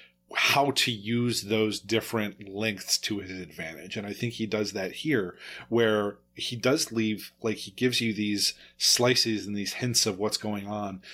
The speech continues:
and he leaves things very unresolved at the end of this.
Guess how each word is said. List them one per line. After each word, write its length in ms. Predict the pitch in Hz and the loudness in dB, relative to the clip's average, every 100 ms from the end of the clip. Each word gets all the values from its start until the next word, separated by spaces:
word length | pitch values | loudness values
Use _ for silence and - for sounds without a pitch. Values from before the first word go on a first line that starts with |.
| - | -8
and 140 | 117 | -4
he 160 | 107 123 | 0 0
leaves 320 | 110 123 151 | 2 0 0
things 260 | - 123 107 | 0 0 0
very 300 | 95 107 113 | 0 2 2
unresolved 680 | 107 107 101 92 98 98 - | 0 -4 -4 -4 -4 -4 -6
at 100 | 90 | -10
the 160 | 101 | -10
end 160 | 87 90 | -10 -12
of 140 | - - | -14 -14
this. 300 | - - | -6 -6